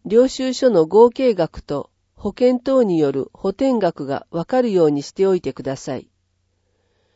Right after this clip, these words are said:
五、認め印。六、申告者名義の口座、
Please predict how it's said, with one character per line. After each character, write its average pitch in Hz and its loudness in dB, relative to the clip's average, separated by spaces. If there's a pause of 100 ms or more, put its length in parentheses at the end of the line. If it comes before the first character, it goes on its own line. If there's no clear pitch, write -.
(320)
五、 202 -2 (640)
認 202 2
め 214 6
印。 190 -2 (1600)
六、 196 -4 (640)
申 262 -4
告 269 -4
者 254 4
名 254 2
義 180 -4
の 135 2
口 156 0
座、 143 -6